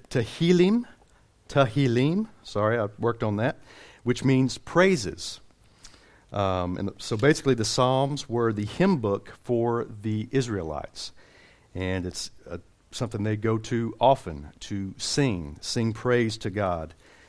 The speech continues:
and, uh, for different times throughout history. And like I said before, a wide range of emotions exist, uh, when you read the Psalms and go through 'em. And, uh, my first, the first time I remember as a young child, the,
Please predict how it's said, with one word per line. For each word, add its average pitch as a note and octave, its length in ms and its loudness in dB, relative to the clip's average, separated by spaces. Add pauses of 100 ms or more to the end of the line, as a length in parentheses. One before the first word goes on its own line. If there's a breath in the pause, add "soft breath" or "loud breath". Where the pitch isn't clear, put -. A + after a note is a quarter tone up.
(260 soft breath)
and, F#2+ 240 -4
uh, F#2 160 2
for G#2 140 -6
different G#2+ 340 -2
times G#2 420 -2
throughout G2 320 -4
history. E2 420 -8 (600 loud breath)
And G#2+ 80 -4
like G#2 160 0
I G#2+ 40 -6
said A2+ 200 -4
before, A2+ 340 0
a F#2+ 60 0
wide A2+ 320 4
range A#2+ 320 0
of G#2 80 -4
emotions G#2 720 0
exist, F#2+ 640 -4 (480 soft breath)
uh, G2+ 180 2
when G2+ 160 -2
you G2+ 120 0
read A2+ 280 0
the G#2+ 80 -4
Psalms F#2+ 640 -2
and G2+ 160 -6
go F#2+ 180 -2
through G2 300 -6
'em. E2 120 -10 (1000 loud breath)
And, G2 340 -4
uh, F#2 180 0
my A#2 200 4
first, - 680 0
the A2 80 -14
first E3+ 260 0
time B2 220 4
I A2+ 60 6
remember A2 800 2
as G2 180 -4
a F#2+ 60 -6
young G2 240 -4
child, G2+ 520 0
the, - 140 -18